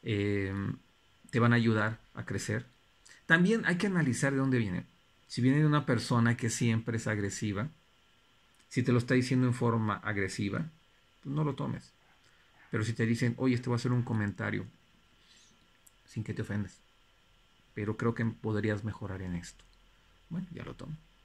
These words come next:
Yo sabré si voy a mejorar o no con lo que me estás diciendo.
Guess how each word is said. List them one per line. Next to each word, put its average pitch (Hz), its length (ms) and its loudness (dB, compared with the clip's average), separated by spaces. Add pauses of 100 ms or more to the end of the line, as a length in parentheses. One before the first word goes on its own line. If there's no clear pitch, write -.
(520)
Yo 117 120 0
sabré 113 420 0 (260)
si - 140 -8
voy 107 140 0
a 107 60 -2
mejorar 101 340 -4
o 98 60 -6
no 139 200 -4 (180)
con 101 100 -8
lo 98 80 -8
que - 80 -12
me 104 100 -6
estás 113 220 -10
diciendo. 120 340 -6